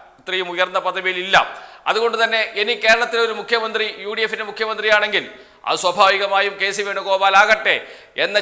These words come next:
ചിന്ത ദേശീയ നേതൃത്വത്തിന് ഉണ്ടാകും. രാഹുൽ ഗാന്ധിയുടെ വേണ്ടപ്പെട്ട ആളാണ് കെ സി വേണുഗോപാൽ, പ്രിയങ്ക ഗാന്ധിയുടെയും വേണ്ടപ്പെട്ടയാൾ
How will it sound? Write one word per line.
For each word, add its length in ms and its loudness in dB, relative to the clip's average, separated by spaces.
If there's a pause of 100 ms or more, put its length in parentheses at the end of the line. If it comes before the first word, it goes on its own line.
ചിന്ത 220 0 (420)
ദേശീയ 340 -4
നേതൃത്വത്തിന് 540 -6 (140)
ഉണ്ടാകും. 320 2 (200)
രാഹുൽ 320 0
ഗാന്ധിയുടെ 400 2 (120)
വേണ്ടപ്പെട്ട 400 0 (220)
ആളാണ് 320 4
കെ 140 -4
സി 140 -4
വേണുഗോപാൽ, 420 0 (180)
പ്രിയങ്ക 440 2
ഗാന്ധിയുടെയും 480 2 (100)
വേണ്ടപ്പെട്ടയാൾ 560 2